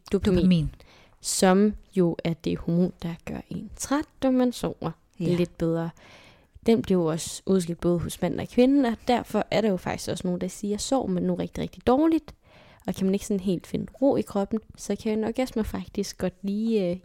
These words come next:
Speaker 1: give en afslappende effekt, så man faktisk får en bedre søvn."
Speaker 2: Det kan den nemlig, ja.
Speaker 1: Det kan en orgasme også bruges til. Det behøver altså ikke altid at være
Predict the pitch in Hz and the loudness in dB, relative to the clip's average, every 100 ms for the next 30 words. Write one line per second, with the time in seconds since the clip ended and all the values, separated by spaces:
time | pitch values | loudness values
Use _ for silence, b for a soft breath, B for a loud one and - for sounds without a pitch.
0 | - - - - _ _ - 240 233 165 | -16 -20 -20 -20 _ _ -2 4 4 4
1 | 175 160 - 160 165 170 - - - 185 | 0 -4 -4 -6 -4 -4 -6 -6 -4 -2
2 | 180 165 - 180 - b - 220 - 165 | -2 -4 -4 -8 -8 b 2 2 4 -4
3 | 165 147 165 - - - - _ 214 - | -6 -8 -8 -8 -12 -12 -20 _ -8 -4
4 | 180 170 160 160 156 143 - _ _ _ | -4 -4 -4 -4 -4 -6 -8 _ _ _
5 | _ _ 262 254 262 247 247 247 254 262 | _ _ 2 4 4 4 2 0 0 0
6 | - _ - 302 320 254 - - - 180 | -2 _ 4 4 6 4 2 -8 -2 0
7 | 175 - - 170 - 180 208 - 285 233 | 2 -2 -6 -4 -4 -2 0 4 6 4
8 | - - 180 - - - 180 - 175 - | 2 -2 -4 -4 -6 -6 -6 -6 -8 -4
9 | 175 180 | -6 -6